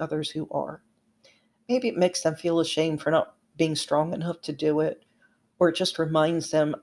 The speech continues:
of that pain that they work so hard to ignore. But I do know for these people, it's easier to believe a narcissist than to believe the victim and face their own pain.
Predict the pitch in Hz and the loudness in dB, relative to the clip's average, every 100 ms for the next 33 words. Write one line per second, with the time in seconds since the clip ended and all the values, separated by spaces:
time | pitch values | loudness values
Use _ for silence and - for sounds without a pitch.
0 | 160 151 151 139 - 165 160 151 135 147 | -4 -2 0 0 -2 -4 -4 -4 -4 -2
1 | 160 - - 156 151 156 147 151 147 147 | -2 -4 -2 -2 0 -2 -2 -2 -2 -4
2 | 160 - - _ _ _ _ _ - _ | -8 -8 -14 _ _ _ _ _ -20 _
3 | _ _ - 175 - 165 165 - 254 311 | _ _ 0 2 2 0 -6 -2 2 2
4 | 208 160 165 202 202 147 147 139 - 151 | 2 0 0 0 -2 -4 -2 -2 -2 -2
5 | 151 180 156 - 156 151 151 147 151 - | -2 -2 -4 -2 -2 0 0 0 0 -2
6 | 143 - 139 - 147 147 - 139 139 143 | -6 -6 -6 -4 -4 -4 -10 -12 -6 -4
7 | 143 131 151 165 - 123 139 160 139 143 | -4 -2 0 0 0 -4 -4 -8 -6 -4
8 | 135 - 147 139 - 180 175 - | -4 -2 -2 -2 -4 -2 -2 -6